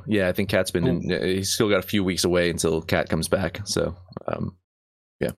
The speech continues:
Speaker 2: There we go. That could explain the plus line.
Speaker 1: Anyway, uh, last one up for me,
Speaker 2: <clears throat>
Speaker 1: Philadelphia and Portland. You know, I'm always iffy when, you know, the Sixers are on the road, and in general, I'm always iffy on betting them in general this season.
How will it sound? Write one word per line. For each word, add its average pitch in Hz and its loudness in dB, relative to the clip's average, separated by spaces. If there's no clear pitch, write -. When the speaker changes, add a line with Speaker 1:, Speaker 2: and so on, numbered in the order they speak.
Speaker 2:
There 147 6
we 139 4
go. 147 6
That 151 6
could 160 4
explain 165 2
the 147 -2
plus 160 4
line. - -2
Speaker 1:
Anyway, 139 4
uh, 127 4
last 143 4
one 156 2
up 143 2
for 131 -2
me, 135 4
Speaker 2:
<clears throat> - 0
Speaker 1:
Philadelphia 139 4
and 123 2
Portland. 104 2
You 104 2
know, 104 2
I'm 104 0
always 113 2
iffy 110 2
when, 98 0
you 98 2
know, 92 2
the 90 0
Sixers 104 0
are 107 4
on 104 2
the 98 0
road, 101 4
and 98 0
in 101 2
general, 104 4
I'm 95 -2
always 98 2
iffy 98 2
on 92 0
betting 95 2
them 95 2
in 85 0
general 107 2
this 87 0
season. 92 0